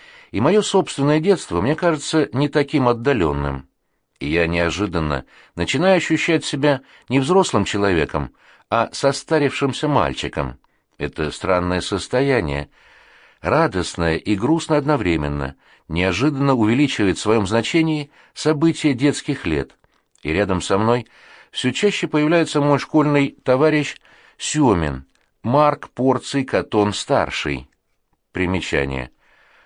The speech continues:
Марк Порций Катон-старший, двести тридцать четвертый, сто сорок девятый годы до нашей эры, римский государственный деятель, писатель, непримиримый враг Карфагена,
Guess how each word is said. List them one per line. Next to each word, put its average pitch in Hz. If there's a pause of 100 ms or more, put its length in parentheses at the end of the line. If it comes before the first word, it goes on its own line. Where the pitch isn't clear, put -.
(380)
Марк 87
Порций 95
Катон-старший, 92 (420)
двести 87
тридцать 85
четвертый, 101 (240)
сто -
сорок 95
девятый 90
годы 80
до 80
нашей 80
эры, 139 (460)
римский 185
государственный 143
деятель, 82 (200)
писатель, 110 (400)
непримиримый 139
враг 156
Карфагена, 87